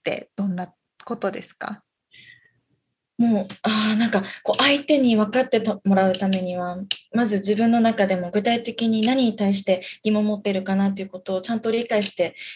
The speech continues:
Speaker 2: いけないなっていうことを学びました。こう、
Speaker 1: うん。
Speaker 2: 具体的に質問できず、こう、ぼん-、ぼんやりと質問してしまうと、多分相手も、「え、この人何が分かってないんだろう」みたいな混乱招いちゃうので、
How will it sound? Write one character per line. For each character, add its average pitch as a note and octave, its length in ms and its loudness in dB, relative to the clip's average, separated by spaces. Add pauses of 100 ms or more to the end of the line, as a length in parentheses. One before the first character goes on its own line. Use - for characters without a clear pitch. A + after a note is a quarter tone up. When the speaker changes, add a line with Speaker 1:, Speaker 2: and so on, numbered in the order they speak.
Speaker 2:
い G3+ 80 -4
け G#3 100 2
な G3+ 140 4
い F#3 160 -6 (600)
な G3+ 160 4
っ G3 60 -8
て F#3+ 80 -6
い - 20 -8
う - 40 -14
こ E3 60 -8
と E3+ 80 -10
を E3+ 40 -8
学 F3 260 -2
び E3 120 -4
ま D#3+ 100 -6
し - 100 -6
た。 - 120 -16 (500)
こ G3+ 400 -2 (140)
う、 - 20 -14
Speaker 1:
う C#4 140 -8
ん。 C4+ 440 -10 (140)
Speaker 2:
具 C#5 80 -2
体 D4 160 6
的 C4 1000 0 (420)
に A#3+ 480 2
質 - 240 -4
問 B3 180 4
で A#3+ 160 4
き A3+ 160 -4
ず、 G3 120 -4
こ - 180 -10
う、 - 20 -20
ぼ C#4+ 160 4
ん-、 B3 80 0
ぼ D4+ 120 6
ん D#4 60 6
や D4+ 100 6
り B3 100 4
と G3 140 0
質 - 500 -10
問 G3 140 2
し G3 40 0
て G3 60 -6
し F#3+ 140 -6
ま G3 160 0
う G3 100 -4
と、 F#3+ 180 0
多 G#3 120 -2
分 G3 100 0
相 B3+ 220 2
手 C4 140 4
も、 G3+ 380 0 (380)
「え、 C4 60 -12
こ C4 120 -6
の C4+ 80 -2
人 C#4 140 -6
何 A3+ 220 0
が F#3 80 -2
分 F#3 100 -6
か G3 100 -6
っ - 40 -2
て F#3+ 100 -8
な F#3 140 -2
い F3+ 40 -4
ん F3+ 60 -4
だ F3 80 -4
ろ E3 120 -6
う」 - 40 -8
み E3+ 140 -8
た - 100 0
い - 80 -2
な G3 160 -6 (300)
混 C4 160 2
乱 A#3+ 160 4
招 A3+ 280 4
い G#3 40 -4
ち - 80 -6
ゃ - 80 2
う - 40 4
の G3+ 140 6
で、 G3 380 2